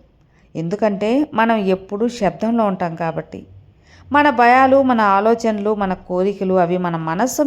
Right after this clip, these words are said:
మీద పొగలా పడుతూ ఉంటాయి. దానివల్ల దేవుడి స్వరం వినిపించదు.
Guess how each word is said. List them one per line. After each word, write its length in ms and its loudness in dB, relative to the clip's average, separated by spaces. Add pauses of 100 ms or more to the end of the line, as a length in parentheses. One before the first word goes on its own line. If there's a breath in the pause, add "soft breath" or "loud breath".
మీద 200 0 (760 soft breath)
పొగలా 340 2
పడుతూ 380 -2
ఉంటాయి. 420 -6 (340)
దానివల్ల 480 2
దేవుడి 440 2
స్వరం 420 -4
వినిపించదు. 680 -8